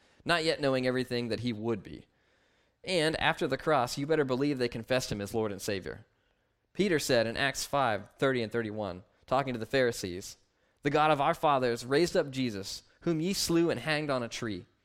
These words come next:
Him hath God exalted with his right hand to be a prince and a savior,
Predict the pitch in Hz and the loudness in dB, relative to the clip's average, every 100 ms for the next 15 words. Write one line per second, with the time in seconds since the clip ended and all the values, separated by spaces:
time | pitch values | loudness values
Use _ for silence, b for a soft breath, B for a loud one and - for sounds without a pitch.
0 | _ _ _ _ - 208 202 175 156 139 | _ _ _ _ -2 2 2 2 0 2
1 | 147 151 143 127 131 127 107 113 123 110 | 2 4 2 2 2 0 -6 -4 -4 -2
2 | 113 135 - 123 104 104 123 123 113 - | 0 -2 -2 -6 -6 -6 -4 -2 -2 -2
3 | 160 113 - 104 - 135 123 107 90 | -2 -2 -6 -6 -2 0 0 -4 -8